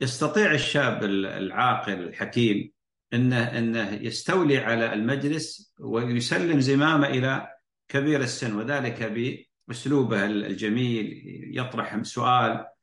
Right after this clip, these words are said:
يطرح قصة، أو يسأل هذا الرجل، يسأله مثلًا عن موقف له،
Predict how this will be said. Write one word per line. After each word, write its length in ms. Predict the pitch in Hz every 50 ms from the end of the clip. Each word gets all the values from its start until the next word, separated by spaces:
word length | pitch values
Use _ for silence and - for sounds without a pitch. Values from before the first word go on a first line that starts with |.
| _ _ -
يطرح 360 | 135 131 123 - 117 107 -
قصة، 640 | - - 139 127 - - - 123 117 - - - - _ _ _ _ _ -
أو 120 | 117 120
يسأل 380 | 135 147 139 - - 135 117 110
هذا 240 | 117 123 123 120 120
الرجل، 500 | 120 127 127 120 123 120 117 - - - _ _ _ _ _
يسأله 400 | - - - - 135 127 117 117
مثلًا 460 | 120 120 110 107 110 107 110 104 104 101
عن 180 | 107 113 113
موقف 420 | 117 127 123 120 - 110 104 - 117
له، 420 | 123 117 113 113 113 - -